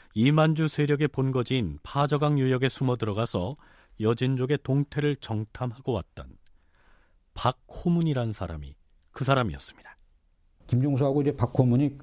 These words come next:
Speaker 2: 굉장히 많이 그 싸우게 되는데 그 세종에 따르면 이 김종서는 위력으로, 위력, 힘으로 이 아인을 이제 제압하려고 하고 이 박호문은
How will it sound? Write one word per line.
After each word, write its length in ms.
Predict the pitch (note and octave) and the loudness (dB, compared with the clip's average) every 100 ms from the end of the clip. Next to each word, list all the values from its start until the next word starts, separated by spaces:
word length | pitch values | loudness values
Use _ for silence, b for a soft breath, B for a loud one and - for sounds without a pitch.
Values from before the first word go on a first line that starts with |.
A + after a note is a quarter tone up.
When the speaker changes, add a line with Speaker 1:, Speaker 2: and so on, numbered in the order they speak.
| - | 2
Speaker 2:
굉장히 300 | A2+ C3+ D#3 | 4 4 2
많이 240 | B2 B2 | 2 2
그 100 | A#2 | 0
싸우게 480 | - - F3 C3+ B2+ | 0 0 2 2 2
되는데 500 | A2+ A2 B2 C#3+ F2 - | 4 4 4 2 0 2
그 160 | A#2+ | 4
세종에 420 | G2+ C#3+ G3 G#3 | 6 4 4 0
따르면 640 | - F3+ D3+ B2 D3+ G#2 - B B B A2+ | 2 2 4 2 2 0 -4 B B B 0
이 100 | A2+ | 2
김종서는 840 | - C#3+ G3+ F#3 E3 G#3 F#3 - | 4 4 6 2 2 2 0 2
위력으로, 840 | A#2+ C#3 B3 C4+ A#3 A#3 A3 - - - A#2+ | 4 6 4 2 2 2 0 -2 -14 0 2
위력, 300 | E3 - - - - - - | 2 0 -12 -20 -20 -18 -6
힘으로 520 | - D4 C4 C3 - | 0 2 2 2 -2
이 100 | B2+ | 2
아인을 300 | B2+ C#3+ E3+ | 2 4 2
이제 240 | D3 C#3+ A2+ | 2 0 0
제압하려고 580 | - C3+ C3+ C3 A#2+ B2 | 2 2 2 0 2 2
하고 560 | C3+ D3 G2 B2 A#2+ - B B B B B | 2 0 2 2 0 -6 B B B B B
이 120 | A2 | 0
박호문은 840 | - C3+ - - F3 E3+ G3 A#3 | 4 0 2 2 4 4 2 0